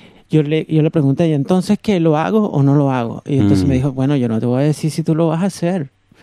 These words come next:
Speaker 1: Eso es tu peo".
Speaker 2: Coño
Speaker 1: ¿Me
Speaker 2: de la
Speaker 1: entiendes?
Speaker 2: madre,
Speaker 1: Y me dijo,
Speaker 2: ¿vale?
Speaker 1: y me dijo, "Va, este, aquí en el", porque aquí hay un centro muy, muy chévere que se llama
Speaker 2: Mm.
Speaker 1: el, el Gay Center, aquí en Nueva York.
Speaker 2: Ujú.
Speaker 1: Am,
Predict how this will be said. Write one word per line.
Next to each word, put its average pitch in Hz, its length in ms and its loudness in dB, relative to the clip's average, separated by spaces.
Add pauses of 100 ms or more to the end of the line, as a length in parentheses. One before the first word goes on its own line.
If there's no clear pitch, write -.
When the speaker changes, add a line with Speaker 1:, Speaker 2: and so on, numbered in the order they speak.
(160)
Speaker 1:
Eso 139 200 -12
es - 60 -12
tu 175 120 -6
peo". 196 360 0 (260)
Speaker 2:
Coño 82 220 -2
Speaker 1:
¿Me 135 60 0
Speaker 2:
de 95 60 0
la 98 140 2
Speaker 1:
entiendes? 135 200 2
Speaker 2:
madre, - 360 0
Speaker 1:
Y - 20 4
me 151 140 2
dijo, 160 180 2
Speaker 2:
¿vale? - 140 -8 (300)
Speaker 1:
y 175 60 4
me 160 140 0
dijo, 170 500 0
"Va, 175 220 -4 (220)
este, 175 300 -4
aquí 208 360 0
en 180 180 0
el", 143 320 -4 (100)
porque 151 160 -2
aquí 147 100 -2
hay 160 60 2
un 175 120 4
centro 175 420 2
muy, 160 180 4
muy 156 280 2
chévere 131 480 -4
que 139 120 -6
se 131 140 -8
llama 131 120 -2
Speaker 2:
Mm. - 60 -4
Speaker 1:
el, 131 340 -8
el 135 140 -12
Gay 160 200 0
Center, 165 400 0
aquí 123 220 -6
en 156 60 0
Nueva 151 180 2
York. 160 320 -4 (100)
Speaker 2:
Ujú. 98 300 -6 (600)
Speaker 1:
Am, 131 540 -10